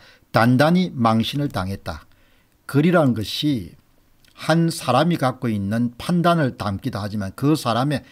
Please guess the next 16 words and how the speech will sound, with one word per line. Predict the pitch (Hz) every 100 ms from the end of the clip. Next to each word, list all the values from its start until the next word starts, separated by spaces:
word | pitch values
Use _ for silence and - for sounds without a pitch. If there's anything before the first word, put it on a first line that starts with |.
| _ _ _ -
가치관을 | 95 95 - - 135 120
담지 | - 82 82
않습니까? | 92 95 - 95 92 95 - _ _ _ _ _ _
그래서 | 135 151 151
이렇게 | 143 -
비중 | - 110 101 151 170
있는 | 170 160
칼럼에서 | - 127 156 143 117
잘못 | - 107 107 147
쓰면 | - 147
한 | - - 196 190
방에 | 165 123
골로 | - 131 135
가버리는 | - 95 110 113 87
거죠. | 80 92 90 _ _ _ _ _ _ -
예. | 73